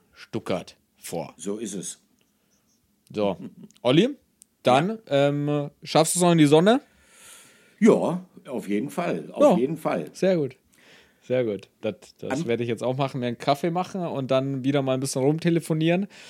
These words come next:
Speaker 1: Und, aber zumindest jetzt mal wieder in die Sonne. Ich glaub, das tut jetzt
Speaker 2: Ja,
Speaker 1: gleich gut.
Speaker 2: genau. Ein bisschen Wintersonne
Speaker 1: <laughs>
Speaker 2: und dann geht's uns, äh, ich will nicht sagen besser, weil uns ging's ja nicht richtig schlecht, aber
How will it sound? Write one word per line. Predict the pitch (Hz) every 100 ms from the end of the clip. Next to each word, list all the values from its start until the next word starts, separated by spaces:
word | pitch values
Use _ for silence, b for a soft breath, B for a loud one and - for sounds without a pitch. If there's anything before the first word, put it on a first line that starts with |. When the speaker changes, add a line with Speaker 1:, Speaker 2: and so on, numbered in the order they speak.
| B B B
Speaker 1:
Und, | - 127 135 127
aber | 98 131
zumindest | - 151 156
jetzt | 131 -
mal | 117
wieder | 110 104
in | 104
die |
Sonne. | 82 76 76 -
Ich | - -
glaub, | 117
das | 110 -
tut | 131
jetzt | 101
Speaker 2:
Ja, | 80 80 90 92
Speaker 1:
gleich |
gut. | 92
Speaker 2:
genau. | 92 85 80
Ein | 87 127
bisschen | 151 143 120
Wintersonne | 123 - 135 110 120 120 117 110
Speaker 1:
<laughs> |
Speaker 2:
und | 120
dann | 117 110
geht's | 113 -
uns, | 117 104 90 -
äh, | 110 104 101 98 95 95 90 82 B B B B B - 90
ich | 104 -
will | 123
nicht | 117
sagen | 117 107 87
besser, | 110 147 110
weil | 110
uns | 110 117 92
ging's | 131 135 127
ja | 113
nicht | 98 -
richtig | 110 - 90
schlecht, | - 104 110 -
aber | 90 92 87